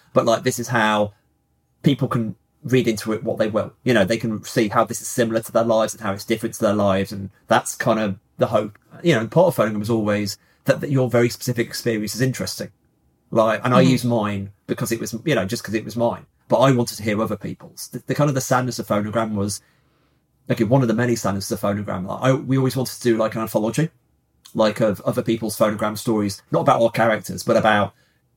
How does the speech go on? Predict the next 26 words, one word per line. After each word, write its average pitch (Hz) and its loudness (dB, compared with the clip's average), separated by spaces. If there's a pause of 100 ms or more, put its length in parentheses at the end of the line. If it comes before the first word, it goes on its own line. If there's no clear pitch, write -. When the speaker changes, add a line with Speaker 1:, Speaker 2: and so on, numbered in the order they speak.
(240)
Speaker 1:
turn 131 6
your 123 4
own 117 2
experiences 113 0
about 104 0
music 101 -4
into 101 -6
magic. 101 -4
Tell 131 0
me 120 0
about 110 2
the 113 -6
scene 104 -2
you 101 -4
grew 98 -6
up 95 -10
in. 92 -8
Tell 123 -2
me 120 2
about, 107 0
like, 104 -6 (300)
listening 110 0
to, 113 -2
you 101 0
know, 98 0
records, 98 -4